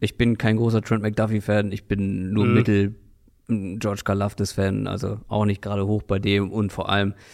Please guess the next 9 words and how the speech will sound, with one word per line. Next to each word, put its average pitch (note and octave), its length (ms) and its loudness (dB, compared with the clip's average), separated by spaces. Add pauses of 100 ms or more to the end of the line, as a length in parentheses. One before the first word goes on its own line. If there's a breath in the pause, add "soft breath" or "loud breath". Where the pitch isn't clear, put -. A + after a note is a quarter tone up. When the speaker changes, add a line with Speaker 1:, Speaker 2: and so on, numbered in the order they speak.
(560 loud breath)
Speaker 1:
wie G#3+ 140 6
die B3 140 8
Packers F#3 540 4
auch, C3 760 2
ähm, A#2 320 4
die - 80 -2
Packers A2 380 0
noch G#2 120 -2
extremer, A#2 760 -2